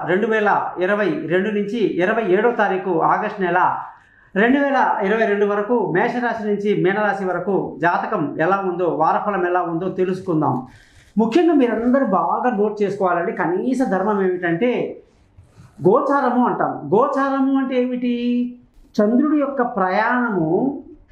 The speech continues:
ఏ ఏ రాశిలో ఉంటుందో ఆ వారంలో ఉన్నటువంటి గ్రహాల పరిస్థితిని బట్టి కూడా వారఫలము, దినఫలం అనేది చెప్పడం జరుగుతుంది.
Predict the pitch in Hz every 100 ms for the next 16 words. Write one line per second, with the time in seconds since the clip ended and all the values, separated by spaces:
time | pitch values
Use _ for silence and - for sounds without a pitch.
0 | - - - - - _ - 156 202 262
1 | 269 269 233 180 190 233 262 247 226 208
2 | 196 190 170 165 170 220 240 - - _
3 | _ _ _ _ - 175 240 214 190 233
4 | 277 285 285 285 269 269 254 240 - 190
5 | 190 208 240 254 240 - 254 220 254 247
6 | 226 190 180 180 156 156 151 160 196 220
7 | 254 - - _ _ _ _ - 151 196
8 | 269 - 247 220 226 190 202 220 202 190
9 | 185 175 175 - 185 190 202 202 160 156
10 | 156 143 131